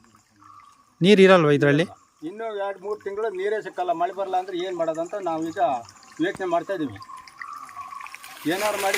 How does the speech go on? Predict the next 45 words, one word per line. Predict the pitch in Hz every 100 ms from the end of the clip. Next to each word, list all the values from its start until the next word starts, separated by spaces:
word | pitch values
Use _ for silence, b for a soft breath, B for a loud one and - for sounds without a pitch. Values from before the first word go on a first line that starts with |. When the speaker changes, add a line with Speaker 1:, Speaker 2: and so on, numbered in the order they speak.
| 185
Speaker 2:
ಗೌರ್ಮೆಂಟಿಂದ | 190 196 196 185 196
ನಮ್ಗೊಂದು | 185 175 175 156
ಕುಡಿಯೋ | - 240 233
ನೀರು | 240 233
ಒಂದು | 226
ಕೊಡಿ, | 214 196
ನಾವು | 180 170
ಬೇರೆ | 214 208
ಏನೂ | 240 247
ಕೇಳಲ್ಲ, | 214 175 123 - - - - - - 156
ನಾವು | 175 175
ಅನ್ನ | 247 233
ಸಮೇತ | 240 247 233
ಕೇಳಲ್ಲ, | 214 196 190
ಅಕ್ಕಿ | 196 247
ಕೇಳಲ್ಲ. | 208 180 - - - - - - - - - - - - - - 185
Speaker 1:
ಇದು | 202 214
ಯಾವ | 233 214
ಥರ | 170 156
ಸರ್, | 156 165
ಇದರಲ್ಲೆಲ್ಲ | 185 190 185 175
ನೀರು | 185 196 -
ಸ್ಟಾಕೇ | 170 175 190
ಆಗೋದಿಲ್ಲಲ್ಲ | 170 151 135 123 113 120
ಸರ್? | 117
Speaker 2:
ಆಗಲ್ಲ, | 233 214
ನೀರೇ | 269 262 226
ನಿಲ್ಲಲ್ಲ | 240 214 160
ಸರ್, | 139 180
ಏನು | 208
ಮಾಡಿದ್ರು | 202 190
ಅಡಿಯಿಂದ | 190 214 208
ಅಡಿಗೆ | 196 202 202
ಪಾಸ್ | 190 185
ಆಗಿ | 180 160
ಹೋಗ್ತದೆ, | 165 147 151 170
ಎಲ್ಲರೂ | 190 185
ಇದ್ದಿದ್ದು | 185 185 196
ನೀರು | 202 185
ಕೆಳಗೆ | 185 156
ಹೋಗ್ತದೆ, | 156 147
ಕೆಳಗೆ | 185 175 156
ಗೆರಿ | 180 110 - _ - - - _ - - 147
ಎಳಿತದೆ | 170 170 151 127
ನೀರು. | 117